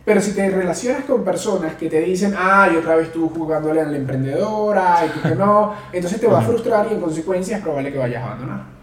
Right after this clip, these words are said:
Speaker 2: ¿Qué podrías hacer para evitar? Eh, bueno, por ejemplo, supongamos, es tu hermano, ¿no? O sea, dices,
Speaker 1: Ujú.
Speaker 2: porque es un amigo, una persona conocida,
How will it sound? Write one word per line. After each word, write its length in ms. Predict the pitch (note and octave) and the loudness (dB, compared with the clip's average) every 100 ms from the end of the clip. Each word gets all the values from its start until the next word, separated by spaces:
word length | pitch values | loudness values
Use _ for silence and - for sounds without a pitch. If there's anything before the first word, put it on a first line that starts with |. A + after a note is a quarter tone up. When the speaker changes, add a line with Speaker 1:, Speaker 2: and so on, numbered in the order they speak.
| - - - - | -20 -20 -10 -2
Speaker 2:
¿Qué 80 | B2+ | 0
podrías 320 | C#3+ C3+ C3 | 2 4 4
hacer 220 | B2+ B2 | 4 2
para 200 | B2+ A2+ | 2 0
evitar? 540 | G2+ G2+ A2+ A2+ - - - | 0 -2 -4 -4 -10 -18 -12
Eh, 260 | G#2 - B2+ | -8 -6 0
bueno, 220 | D#3+ D3 | 0 2
por 100 | B2+ | 2
ejemplo, 240 | C3 B2 - - | 2 2 -2 -8
supongamos, 520 | - C3 B2 A#2 - - - - - - _ - | -6 -2 -2 -2 -8 -16 -20 -20 -20 -20 _ -6
es 320 | A#2+ B2+ B2+ | -4 -2 -4
tu 260 | - C3 A2+ | -4 0 2
hermano, 380 | A2 A#2+ A#2+ G2 - - | 2 2 0 -2 -8 -10
¿no? 160 | - D3+ | -2 0
O 20 | |
sea, 120 | C3 | 2
dices, 200 | B2+ C3 | 2 2
Speaker 1:
Ujú. 80 | - | 2
Speaker 2:
porque 200 | A#2+ B2 | 0 2
es 100 | C3+ | 2
un 140 | D3 E3+ | 2 2
amigo, 440 | E3 E3 D#3 D#3 | 0 0 2 2
una 280 | D3 C#3+ C3+ | 2 -2 -2
persona 300 | A#2+ B2 C3 | -2 -2 -2
conocida, 400 | A#2 A2 D3 D#3 | -2 -2 -2 -4